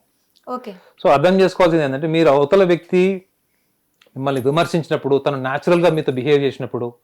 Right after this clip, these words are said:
Speaker 2: తన మనసులో ఉన్న భావాన్ని ఫ్రాంక్గా చెప్పినప్పుడు మీరు హర్ట్ అవుతున్నారు అనుకుంటే అతనిలో నిజాయితీ ఉందా,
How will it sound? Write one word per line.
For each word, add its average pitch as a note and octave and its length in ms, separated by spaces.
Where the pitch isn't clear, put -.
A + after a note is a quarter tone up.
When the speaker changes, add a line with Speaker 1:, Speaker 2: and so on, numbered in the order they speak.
Speaker 2:
తన C3+ 100
మనసులో D3+ 380
ఉన్న E3+ 120
భావాన్ని D3 420
ఫ్రాంక్గా D3 360
చెప్పినప్పుడు C3 440
మీరు D3 140
హర్ట్ D3+ 260
అవుతున్నారు D#3+ 320
అనుకుంటే C#3+ 460
అతనిలో F#3+ 380
నిజాయితీ E3 540
ఉందా, D3+ 360